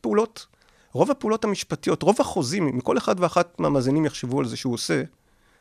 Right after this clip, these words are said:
רוב החוזים שרובנו עושים, או כולנו, זה מול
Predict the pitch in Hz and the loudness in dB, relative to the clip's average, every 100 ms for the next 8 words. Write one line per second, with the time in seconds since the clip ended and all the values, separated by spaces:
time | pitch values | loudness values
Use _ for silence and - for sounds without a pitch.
0 | - 156 240 - 165 185 170 135 120 151 | -2 0 2 2 0 0 0 0 2 4
1 | 208 151 - 139 160 - 123 143 220 - | 4 2 0 0 0 0 2 2 0 -6
2 | _ _ _ _ _ - 113 120 156 226 | _ _ _ _ _ -8 0 6 6 6